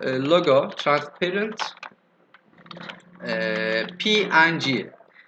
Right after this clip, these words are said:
diye arattıktan sonra direkt görsellere geliyorum arkadaşlar. Görsellere geldikten sonra şunu indireceğim mesela. En başta çıktı karşıma. Buraya geliyorum. Resmi farklı kaydet diyorum. Resmi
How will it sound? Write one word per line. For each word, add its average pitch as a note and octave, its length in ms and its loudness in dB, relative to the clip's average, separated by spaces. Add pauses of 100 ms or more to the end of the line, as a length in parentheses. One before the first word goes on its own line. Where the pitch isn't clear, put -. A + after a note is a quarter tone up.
(160)
diye A#2+ 220 2
arattıktan A#3+ 720 2
sonra B3+ 320 -4
direkt C4 280 0
görsellere F3+ 600 6
geliyorum G#2+ 440 0
arkadaşlar. F#2+ 580 -10 (460)
Görsellere C#4+ 640 2
geldikten F3 640 2
sonra A#2+ 580 -4 (480)
şunu D4+ 320 -2
indireceğim E3+ 680 4
mesela. G2+ 420 -2
En D#3 140 -2
başta B2 280 -6
çıktı D#3+ 340 -10
karşıma. D#3+ 540 -4 (600)
Buraya G#3 240 2
geliyorum. C4 500 -2 (720)
Resmi G#3 580 -2 (140)
farklı C#3+ 380 -2
kaydet A3+ 480 -4
diyorum. A3 420 0 (560)
Resmi E3+ 340 0